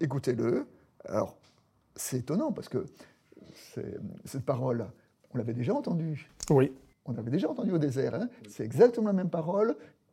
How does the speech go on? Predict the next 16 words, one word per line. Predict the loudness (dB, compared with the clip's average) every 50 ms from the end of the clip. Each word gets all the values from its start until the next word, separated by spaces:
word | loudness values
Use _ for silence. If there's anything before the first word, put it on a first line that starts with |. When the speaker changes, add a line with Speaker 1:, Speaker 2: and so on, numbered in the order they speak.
| _ _
Speaker 1:
que | 2 4 4 6 4 4
lors | 4 2 2 2
du | 0 0
baptême | 2 0 0 0 0 -2
de | 0 0
Jésus. | 0 0 -2 -4 -4 -8 -10 -12 -14 _ _
Alors, | -14 -14 -14 -14 _ _ _ _ _ _
qu'est-ce | -2 -2 -2 -4
qu'elle | -6 -6 -4 -4 -4 -4
vient | -4 -4 -4
faire | -4 -4 -4 -4 -4 -6 -10 -18 -20 -20 _ _ _
à | -6 -6
ce | -2 -2 -2
moment-là | 0 0 0 0 -2
du | -2 -4
récit ? | -6 -8 -12 -14 -16 -18 -20 -20